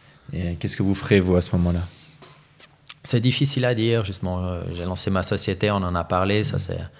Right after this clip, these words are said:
Speaker 2: une des choses que j'aimerais développer. Après, euh, il y a, il y a plein d'autres choses. Je veux dire, il y a, il y a plein,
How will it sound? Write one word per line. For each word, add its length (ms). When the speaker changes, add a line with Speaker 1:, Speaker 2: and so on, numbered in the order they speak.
Speaker 2:
une 120
des 100
choses 240
que 100
j'aimerais 300
développer. 580
Après, 520
euh, 400
il 40
y 20
a, 80
il 40
y 40
a 20
plein 240
d'autres 240
choses. 280
Je 40
veux 60
dire, 160
il 60
y 40
a, 400
il 80
y 80
a 60
plein, 400